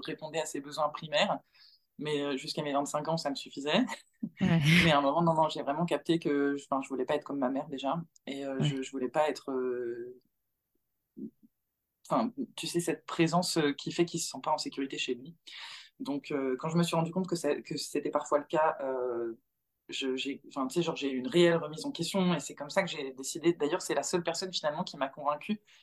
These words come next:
Speaker 1: d'aller chez un psy. Enfin non, c'est pas Louis qui m'a dit, euh, « Maman, faut que t'ailles consulter, hein, c'est à six ans. » <laughs> Non, non, mais c'est, <clears throat> c'est pour lui que j'ai commencé ça.
Speaker 2: Ouais.
Speaker 1: Et, euh,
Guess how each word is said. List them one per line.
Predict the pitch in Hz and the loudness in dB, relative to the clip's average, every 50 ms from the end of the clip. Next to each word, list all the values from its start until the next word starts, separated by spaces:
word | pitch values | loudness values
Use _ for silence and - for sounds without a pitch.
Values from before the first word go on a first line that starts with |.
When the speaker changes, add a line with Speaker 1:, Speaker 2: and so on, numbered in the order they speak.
| _ _ - | _ _ -2
Speaker 1:
d'aller | - 156 147 151 170 | 2 2 4 4 4
chez | 165 - 160 143 | 2 0 0 0
un | 151 147 | 0 -2
psy. | - - - 208 214 - _ _ _ _ _ _ _ _ _ _ _ - - | -2 -2 -2 -2 -2 -2 _ _ _ _ _ _ _ _ _ _ _ -8 -2
Enfin | - - 175 175 | 4 8 8 8
non, | 190 185 | 8 6
c'est | 175 - 190 175 | 4 2 2 4
pas | 165 180 | 6 6
Louis | 190 214 208 | 6 6 6
qui | - 185 | 6 4
m'a | 170 165 | 4 4
dit, | 170 175 208 | 4 4 4
euh, « | 196 175 165 | 4 4 6
Maman, | 160 160 165 170 226 | 4 4 4 4 2
faut | 247 - | 2 0
que | 196 175 | 0 2
t'ailles | 180 165 170 | 2 2 2
consulter, | - 175 165 - 220 220 220 202 | 2 -2 -2 -2 0 0 2 2
hein, | 180 160 139 | 4 2 2
c'est | 143 - 165 | 2 2 2
à | 143 | 0
six | 151 - - 170 | 2 0 0 2
ans. » | 160 - - - - - - - | 2 0 0 -2 -6 -2 2 4
<laughs> | 285 320 285 - - | 4 4 4 2 0
Non, | 208 180 175 185 190 | 2 6 8 8 8
non, | 180 - - - - - - - - _ _ | 6 4 0 -4 -16 -20 -20 -20 -20 _ _
mais | 175 175 165 160 160 | 4 6 6 6 4
c'est, | 165 - - 170 160 147 147 151 - _ _ _ | -2 -2 0 0 0 0 -2 -6 -10 _ _ _
<clears throat> | - - 294 240 220 | 4 8 8 8 8
c'est | - - 190 | 8 4 2
pour | 175 - 175 180 | 4 6 6 6
lui | 185 196 208 - | 6 4 0 -2
que | _ - | _ -6
j'ai | 135 - 131 | -4 -4 -4
commencé | - - 147 143 143 - 151 | -4 -4 -4 -4 -4 -4 -6
ça. | - - - | -8 -8 -6
Speaker 2:
Ouais. | - 175 170 160 - _ _ _ _ _ _ _ _ _ _ _ _ _ _ _ _ _ _ _ _ _ _ _ _ _ _ - | -6 -4 -4 -4 -6 _ _ _ _ _ _ _ _ _ _ _ _ _ _ _ _ _ _ _ _ _ _ _ _ _ _ -2
Speaker 1:
Et, | 156 156 156 | 0 2 4
euh, | 151 147 143 143 139 139 139 135 131 131 131 131 127 - | 4 4 6 6 6 4 4 4 2 0 0 -2 -4 -6